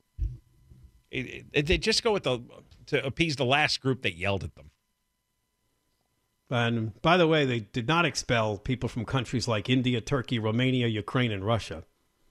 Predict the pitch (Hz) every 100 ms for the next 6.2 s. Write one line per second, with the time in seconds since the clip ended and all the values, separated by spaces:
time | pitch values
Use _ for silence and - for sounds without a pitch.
0 | _ _ - 113 - 104 117 104 - 92
1 | 92 98 107 107 98 110 117 120 110 104
2 | - 110 95 127 101 90 196 147 139 135
3 | 143 120 123 123 113 110 113 104 117 110
4 | - 107 113 123 - 107 110 104 104 113
5 | 110 110 104 104 95 98 82 190 170 117
6 | 92